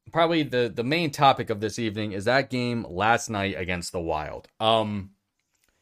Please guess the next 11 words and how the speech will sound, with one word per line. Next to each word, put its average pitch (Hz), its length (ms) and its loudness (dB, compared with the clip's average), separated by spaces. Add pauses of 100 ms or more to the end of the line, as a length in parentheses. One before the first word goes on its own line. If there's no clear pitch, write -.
(120)
Habs 135 300 0
had 127 240 -2
a 113 140 0
Sunday 170 320 0
to 165 100 -2
rest, 120 480 0 (460)
traveling 131 440 -2
to, 120 380 -4
uh, 104 160 0
then 98 240 -4
Minnesota, 101 600 -2